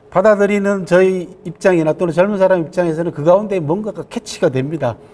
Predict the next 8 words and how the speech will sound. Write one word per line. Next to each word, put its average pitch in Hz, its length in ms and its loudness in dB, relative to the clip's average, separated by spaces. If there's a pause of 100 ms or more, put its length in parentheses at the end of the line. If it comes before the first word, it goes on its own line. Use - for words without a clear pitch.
(300)
그 156 80 -4
가운데 196 340 2
저는, 185 300 0 (600)
아, 131 280 -12
헐리우드의 190 680 4 (180)
이런 180 400 2
영웅들이 196 480 4
나오는 139 640 2